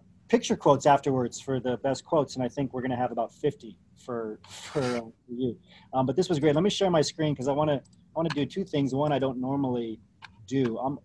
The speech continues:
I'm opening up the actual Amazon, uh, page and link, 'cause let's face it, most of you are gonna buy the book on Amazon, not another site. And we're gonna put this link in the chat box. I want all of you to go get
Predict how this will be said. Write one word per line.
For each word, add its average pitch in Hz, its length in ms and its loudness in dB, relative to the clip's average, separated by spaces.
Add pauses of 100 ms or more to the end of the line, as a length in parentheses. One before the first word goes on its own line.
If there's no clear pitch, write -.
(140)
I'm - 120 -16
opening 196 340 2
up 147 200 4 (160)
the 131 80 -2
actual 143 440 0
Amazon, 135 600 0 (580)
uh, 113 380 -4 (240)
page 139 380 0
and 120 120 -6
link, 127 260 -2
'cause 110 80 -12
let's 123 160 -6
face 127 280 -6
it, 123 80 -8
most 120 180 -6
of 117 80 -10
you 117 60 -6
are - 20 -12
gonna 113 140 -8
buy 110 180 -6
the 110 80 -8
book 113 240 -12
on 110 80 -10
Amazon, 117 560 -6
not 113 180 -8
another 110 220 -10
site. 123 300 -6 (360)
And 127 380 0 (380)
we're 156 80 -2
gonna 156 100 2
put 180 120 2
this 156 120 0
link 147 220 4
in 143 40 2
the 135 60 0
chat 131 240 0
box. 131 360 -2
I 120 60 -4
want 143 220 2
all 135 160 0
of 127 80 -2
you 131 140 0
to 123 60 -2
go 127 180 -4 (120)
get 131 220 -4